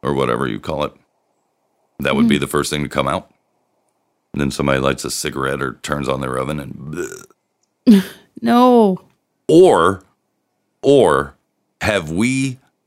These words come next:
Speaker 1: pissed off the ant people?
Speaker 2: Oh, yeah. Well, you know, I, I think we have
Speaker 1: Ant
Speaker 2: a
Speaker 1: people,
Speaker 2: long
Speaker 1: mole people. I think they're the same thing.
Speaker 2: Yeah.
Speaker 1: Just underground, uh, people that look strange and maybe have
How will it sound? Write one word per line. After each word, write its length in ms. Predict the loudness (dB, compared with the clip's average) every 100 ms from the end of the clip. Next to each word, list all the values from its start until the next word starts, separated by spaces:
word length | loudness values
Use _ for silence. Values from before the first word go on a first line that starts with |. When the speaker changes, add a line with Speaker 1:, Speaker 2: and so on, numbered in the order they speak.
| _ -4
Speaker 1:
pissed 340 | -2 -2 -4
off 320 | 0 0 -2
the 240 | -8 -4 -4
ant 200 | -6 -10
people? 340 | -14 -14 -20 _ _ _ _ 0
Speaker 2:
Oh, 500 | 2 6 6 6 2 -4
yeah. 340 | 0 4 4 2
Well, 580 | 2 2 4 4 0 -6 _ _
you 120 | -2 0
know, 220 | 2 0
I, 40 |
I 180 | 0 -2
think 240 | 0 0 4
we 160 | 4
have 120 | 4 4
Speaker 1:
Ant 220 | 2 2
Speaker 2:
a 40 |
Speaker 1:
people, 160 | 2 4
Speaker 2:
long 200 | 6 6
Speaker 1:
mole 240 | 6 4
people. 480 | 2 -2 0 0 -2 _ _ -4
I 100 | 0
think 220 | 0 0
they're 120 | -2
the 100 | -2
same 300 | -4 -4 -6
thing. 340 | -6 -6 -6 -10 _ _ _ _ _ _ _ _ -4
Speaker 2:
Yeah. 400 | 0 0 0 -4 _ _ _ _ _ -6
Speaker 1:
Just 220 | -6 -6
underground, 640 | -4 -2 0 0 0 0 -2
uh, 160 | -4
people 420 | -6 -6 -2 2 2
that 200 | 2 -2
look 200 | -6 -6
strange 580 | -8 -6 -4 -2 -4
and 100 | -6 -8
maybe 240 | -8 -10
have 280 | -14 -18